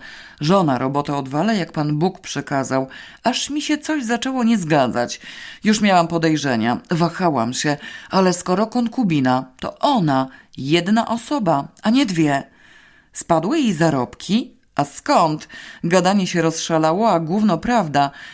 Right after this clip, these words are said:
Nie głowę jej uszkodziło, tylko coś tam w kadłubie. To inteligentna harpia i ma talent do wyłapywania cudzych błędów i potknięć, nawet najdrobniejszych. Ale unieruchomiło ją na jakiś czas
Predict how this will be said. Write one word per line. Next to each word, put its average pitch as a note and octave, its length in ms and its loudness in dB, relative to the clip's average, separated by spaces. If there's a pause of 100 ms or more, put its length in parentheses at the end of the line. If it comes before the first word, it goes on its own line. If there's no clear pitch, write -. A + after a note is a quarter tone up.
(140)
Nie G#3 320 2
głowę F#3 380 0
jej C3+ 100 -4
uszkodziło, D3+ 560 -4
tylko D#3+ 280 0
coś D#3 260 -6
tam C3 180 -2
w - 80 -14
kadłubie. D3 580 0 (500)
To E3+ 260 4
inteligentna D#3+ 840 -2
harpia E3+ 500 -2
i E3 100 0
ma D3 120 0
talent D3+ 500 -2
do D#3+ 160 0
wyłapywania D3+ 880 0
cudzych D3 320 -2
błędów D#3+ 420 -2
i D3+ 80 -8
potknięć, C#3 580 -4 (360)
nawet D#3+ 520 2
najdrobniejszych. C3 920 -4 (460)
Ale F#3 260 4
unieruchomiło G3+ 840 0
ją D3 180 0
na C3+ 100 0
jakiś C3 380 -6
czas F#3+ 280 -2